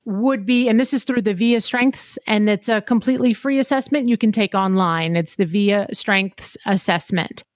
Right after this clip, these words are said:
And these are, uh, strengths. There's twenty-four of them, and it's unique to your core. So it's how you show up in the world.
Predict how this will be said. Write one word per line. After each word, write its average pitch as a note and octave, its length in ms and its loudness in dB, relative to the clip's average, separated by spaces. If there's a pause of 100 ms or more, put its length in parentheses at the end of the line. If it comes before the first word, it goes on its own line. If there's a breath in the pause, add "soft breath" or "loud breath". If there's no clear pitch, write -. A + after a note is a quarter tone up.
(100)
And D4 160 0
these D#4 220 4
are, C4 520 0
uh, A#3 220 0
strengths. B3 540 -4
There's A3 240 0
twenty-four C#4 600 0
of C4 100 0
them, D#4+ 260 0 (100)
and A3 400 0
it's G#3+ 220 -2
unique A3+ 480 2
to C4+ 120 2
your B3 180 2
core. F#3+ 580 -4 (200)
So G#3+ 160 0
it's G#3 140 -2
how B3 160 -2
you B3+ 220 4
show A3 260 0
up G3+ 160 -2
in F#3 80 2
the F#3+ 80 2
world. - 440 -4